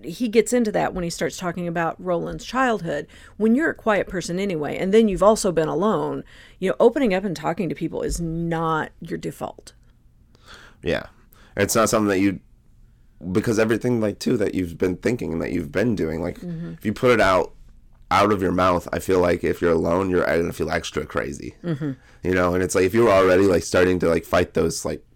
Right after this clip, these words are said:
Speaker 2: urges of sanity against, like, the isolation and loneliness, like, being able to, like, be social and, like, have those things, like, has to help so much.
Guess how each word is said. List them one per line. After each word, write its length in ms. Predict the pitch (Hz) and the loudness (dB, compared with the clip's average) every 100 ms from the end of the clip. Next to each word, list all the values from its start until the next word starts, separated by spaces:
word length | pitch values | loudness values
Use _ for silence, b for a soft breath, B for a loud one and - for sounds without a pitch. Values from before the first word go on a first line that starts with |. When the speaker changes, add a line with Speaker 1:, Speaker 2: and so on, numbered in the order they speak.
| _ | _
Speaker 2:
urges 360 | - 92 90 85 | -2 0 2 -2
of 80 | 78 | -2
sanity 580 | - 87 90 80 69 64 | 0 0 2 0 -2 -4
against, 500 | 76 80 85 - - | -4 -2 -4 -4 -6
like, 200 | 82 - | -6 -6
the 200 | 78 - | -8 -6
isolation 480 | 90 85 82 82 - | -6 -2 0 0 -2
and 100 | 73 | -4
loneliness, 540 | 101 131 85 82 - - | 0 0 0 -2 -2 0
like, 280 | 85 - b b b b b - | 0 0 b b b b b -2
being 180 | 117 120 | 2 4
able 120 | 104 | 4
to, 60 | 92 | 2
like, 240 | 90 87 - 76 - - | 2 0 -6 -14 -10 0
be 140 | 110 | 2
social 400 | - 107 107 85 | 4 2 0 -2
and, 80 | 80 | -4
like, 140 | 82 | -2
have 160 | 95 107 | 0 0
those 160 | 87 | 0
things, 200 | - 82 | -2 -8
like, 120 | - - | -10 -8
has 280 | - 80 - | -4 -4 -6
to 80 | |
help 200 | 76 69 | -8 -6
so 220 | - - 82 | -2 -2 -2
much. 480 | 78 - - - | -2 -6 -10 -12